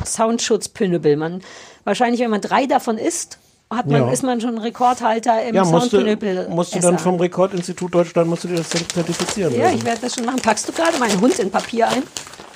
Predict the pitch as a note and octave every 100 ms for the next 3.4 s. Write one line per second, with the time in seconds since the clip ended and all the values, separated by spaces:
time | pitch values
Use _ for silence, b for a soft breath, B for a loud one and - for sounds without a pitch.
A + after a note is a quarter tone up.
0 | C3 C3+ C#3+ D3+ D3 C#3+ C#3+ D3+ D3 C#3+
1 | - C#3+ C3+ B2+ C#3 D4 F#3 - - _
2 | - E3+ G3 F#3+ F#3+ E3+ F3+ E3+ - F3+
3 | A4 A4+ E3 D3+